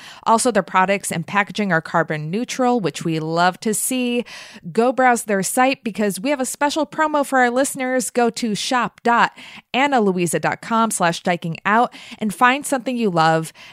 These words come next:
Get ten percent off your first purchase. Again, ten percent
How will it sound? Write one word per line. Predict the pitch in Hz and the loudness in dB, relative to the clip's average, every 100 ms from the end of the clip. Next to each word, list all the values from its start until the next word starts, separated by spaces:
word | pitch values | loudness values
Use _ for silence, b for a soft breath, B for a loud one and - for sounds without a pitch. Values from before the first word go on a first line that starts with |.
| B | B
Get | 185 - | -4 -2
ten | - 254 | -2 0
percent | 285 - 254 | 0 0 0
off | 196 196 - - | 2 2 0 -4
your | 175 196 208 208 | 0 2 2 2
first | - 202 202 - - | -2 0 0 -2 -6
purchase. | - 196 - 156 - | -2 0 0 -4 -2
Again, | 185 202 196 190 - | -2 2 2 2 -4
ten | - 233 | -6 -6
percent | 196 185 170 | -4 -4 -4